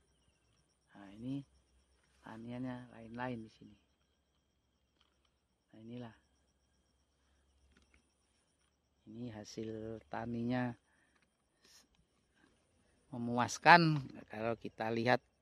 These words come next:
sama-sama, eh, daun-daunnya ada bagus, tidak ada yang berlubang. Nah, ini tanda-tanda akan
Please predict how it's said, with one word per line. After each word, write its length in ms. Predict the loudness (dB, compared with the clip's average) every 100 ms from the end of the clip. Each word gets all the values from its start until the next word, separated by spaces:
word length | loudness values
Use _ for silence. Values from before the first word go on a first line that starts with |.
| _
sama-sama, 760 | -16 -8 -4 0 2 6 6 6 -2 -20 -20 -20 -20 -20 -20 _ -20 -16
eh, 380 | -10 -8 -6 -4
daun-daunnya 800 | 0 2 6 8 8 8 8 8
ada 160 | 8 8 4 -2 -14 -20 -20 -20 -20 -20 _ _ -18
bagus, 640 | -6 -4 -4 -8 -12 -16 -20 -20 _
tidak 320 | -10 -8 -6
ada 180 | -4 -4
yang 240 | -4 -6 -6 -10
berlubang. 640 | -8 -8 -8 -2 -2 -2 -10 -20 _ _ _ _ _ _ _ _ _ _ _ _ -20
Nah, 60 | -16
ini 120 | -14
tanda-tanda 1000 | -12 -10 -10 -8 -6 -6 -6 0 2 2 -2
akan 360 | -6 -6 -8